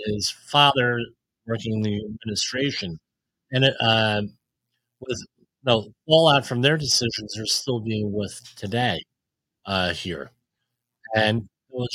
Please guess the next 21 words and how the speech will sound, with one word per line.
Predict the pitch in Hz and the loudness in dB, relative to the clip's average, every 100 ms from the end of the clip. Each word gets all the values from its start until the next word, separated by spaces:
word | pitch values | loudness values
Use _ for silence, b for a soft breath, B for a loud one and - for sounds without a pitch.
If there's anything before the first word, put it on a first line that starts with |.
| - | -2
just | 123 107 | -2 2
very | 135 165 165 | 4 4 2
interesting | 156 139 139 - 143 131 | 0 0 -2 -2 -4 -4
to | 120 | -4
hear | 139 139 | -2 0
someone | 123 131 120 117 110 | 0 0 0 0 -4
authoritatively | 107 - 143 143 131 - 143 127 101 104 - | -10 -2 0 0 -2 0 0 0 -2 -6 -2
speak | - - 156 - | -4 -2 -6 -4
about | 101 92 85 - | -6 -4 -4 -6
these | 90 87 - | -8 -6 -6
things, | 95 90 90 - - _ _ _ - 131 | -6 -6 -8 -8 -10 _ _ _ -2 2
rather | 131 127 | 4 4
than, | 120 117 - _ _ _ _ _ _ | 2 0 -2 _ _ _ _ _ _
you | 120 | -2
know, | 107 | -2
you | 120 120 120 | 2 2 4
hear, | 123 117 | 6 4
you | - 113 | 2 0
know, | 104 | 0
you | 107 | 0
hear | 101 139 | -2 -2